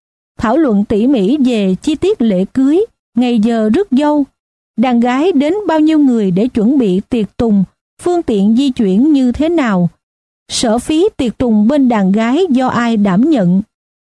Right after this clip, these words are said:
Đáng lưu ý, để được cử hành nghiêm túc lễ lên đèn, cần đoán trước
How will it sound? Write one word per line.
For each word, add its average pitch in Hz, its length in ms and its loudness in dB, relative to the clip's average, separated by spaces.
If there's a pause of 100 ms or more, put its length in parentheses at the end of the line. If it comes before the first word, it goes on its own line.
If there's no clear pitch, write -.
(380)
Đáng 240 280 0
lưu 247 220 0
ý, 254 340 0 (480)
để 240 160 0
được 269 260 -2
cử 240 160 0
hành 233 400 2
nghiêm 302 180 0
túc 427 220 -4 (140)
lễ 220 300 0
lên 285 300 2
đèn, 208 320 0 (320)
cần 233 280 0
đoán 269 240 0 (120)
trước 415 200 -2